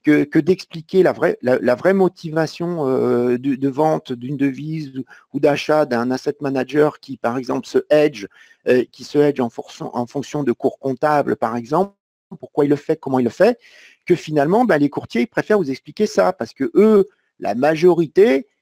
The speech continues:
ils sont en conflit d'intérêt avec vous. Vous avez acheté, ils sont vendeurs, ils ont gardé votre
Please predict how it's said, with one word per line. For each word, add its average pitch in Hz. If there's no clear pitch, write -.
ils 143
sont 226
en 156
conflit 185
d'intérêt 180
avec 185
vous. 180
Vous 139
avez 143
acheté, 190
ils 151
sont 143
vendeurs, 147
ils 113
ont 117
gardé 131
votre 120